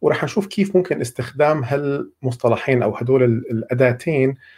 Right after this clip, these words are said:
بالتدريس، لأنه نحن أهم شيء بيهمنا إنه كيف ممكن تخدم-، يخدمونا هدول الأداتين بفكرة التعليم الإلكتروني. خلينا نبدأ بفكرة أول شيء إنه شو هو ال-، الاجتماع. طبعًا ال-، الاجتماع، آه،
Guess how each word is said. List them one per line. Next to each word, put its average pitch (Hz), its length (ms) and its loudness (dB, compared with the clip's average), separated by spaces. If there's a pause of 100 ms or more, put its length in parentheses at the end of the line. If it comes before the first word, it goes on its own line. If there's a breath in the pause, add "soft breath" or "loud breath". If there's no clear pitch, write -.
(240 soft breath)
بالتدريس، 135 540 2
لأنه 127 140 2
نحن 131 200 0
أهم 131 240 0
شيء 120 180 -4
بيهمنا 120 400 0
إنه 117 340 0
كيف - 320 -10
ممكن 143 320 -4
تخدم-، 131 440 -8
يخدمونا 123 540 -4
هدول 120 160 2
الأداتين 117 680 0 (440 loud breath)
بفكرة 120 1120 0 (100)
التعليم 110 580 -4 (160)
الإلكتروني. 123 540 -6 (500 loud breath)
خلينا 202 300 6
نبدأ 160 180 4
بفكرة 131 580 0
أول 131 180 2
شيء 151 240 -6
إنه 135 200 0
شو 185 200 0
هو 131 280 2
ال-، 131 320 2
الاجتماع. 117 920 -6
طبعًا 160 260 0
ال-، 143 280 0
الاجتماع، 175 680 2 (140)
آه، 120 400 4